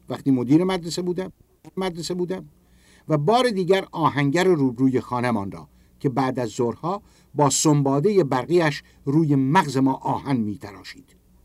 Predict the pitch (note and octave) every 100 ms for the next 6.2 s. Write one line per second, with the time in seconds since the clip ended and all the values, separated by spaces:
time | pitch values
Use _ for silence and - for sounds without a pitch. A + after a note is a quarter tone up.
0 | _ _ _ _ - D3+ D3 D3 A3+ -
1 | F3+ E3 D#3 D3+ C3+ C#3 - B2+ B2+ A#2
2 | - _ _ D3 C#3 D3 C#3 C#3 D#3 F#3+
3 | D3+ - C#3 C3 _ _ C#3+ D3 D3+ C#3+
4 | D3 F#3 G3 D3 D3 A#2+ B2+ B2 B2+ -
5 | - G#3 - C3+ B2 - - F#2 F#2+ F#2
6 | F2+ E2+